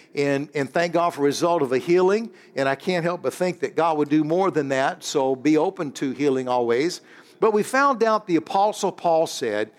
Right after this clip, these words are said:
uh, "This being so, that there's a resurrection,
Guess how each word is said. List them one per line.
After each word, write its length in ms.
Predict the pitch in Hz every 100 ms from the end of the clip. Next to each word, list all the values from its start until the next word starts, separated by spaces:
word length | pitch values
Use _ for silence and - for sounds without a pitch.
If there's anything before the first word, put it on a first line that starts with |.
| - - - _ _
uh, 280 | 160 151 143 - 135
"This 280 | 185 240
being 260 | 175 240 233
so, 340 | - 214 180
that 140 | 160 160
there's 200 | 170 143
a 60 |
resurrection, 960 | 135 147 175 175 208 175 151 - 175 156